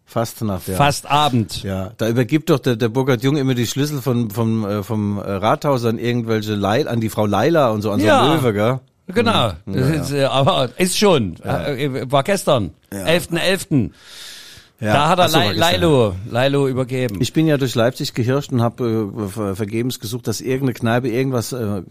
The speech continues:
Speaker 1: verkleidungstechnisch macht, weißt du, ein bisschen Fastnacht. Ich hatte, ich war wieder verkleidet, äh, ich hatte die Rüstung praktisch schon an, <laughs> so ab neunzehn Uhr mit Standgas. Und, äh, ja, aber der alte Zinnsoldat kam da nirgendwo zu Pott und dann bin ich wieder heim, ja.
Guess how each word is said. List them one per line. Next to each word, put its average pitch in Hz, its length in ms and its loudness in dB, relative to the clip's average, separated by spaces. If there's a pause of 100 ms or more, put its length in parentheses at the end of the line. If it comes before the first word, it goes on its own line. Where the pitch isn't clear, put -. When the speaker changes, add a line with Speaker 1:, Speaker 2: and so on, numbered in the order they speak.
(320)
Speaker 1:
verkleidungstechnisch 113 1080 -4
macht, 131 260 -2
weißt 127 200 -4
du, 131 40 -8
ein - 20 -10
bisschen 117 200 -4
Fastnacht. 123 500 -4
Ich - 220 -10 (340)
hatte, 113 220 -2
ich 107 120 -6
war 117 160 4
wieder 143 160 0
verkleidet, 123 600 0
äh, 110 140 -2
ich 107 140 -6
hatte 120 180 0
die 113 80 0
Rüstung 135 360 0
praktisch 120 360 -4
schon 123 180 -2
an, 127 360 -2
<laughs> - 40 -20
so 123 300 0
ab 110 240 -6
neunzehn 117 400 -2
Uhr 117 200 -4
mit 123 160 -6
Standgas. 127 540 -4 (640)
Und, 120 420 2
äh, 117 160 0
ja, 90 320 -2
aber 98 400 -4 (280)
der 104 120 0
alte 104 220 -2
Zinnsoldat 113 600 -2
kam 107 260 -2
da 104 300 0
nirgendwo 104 400 -2
zu 92 140 -8
Pott 95 220 -8
und 131 80 -6
dann 120 140 -4
bin 110 100 -6
ich 113 120 -8
wieder 113 180 -4
heim, 85 220 -6
ja. 87 200 -10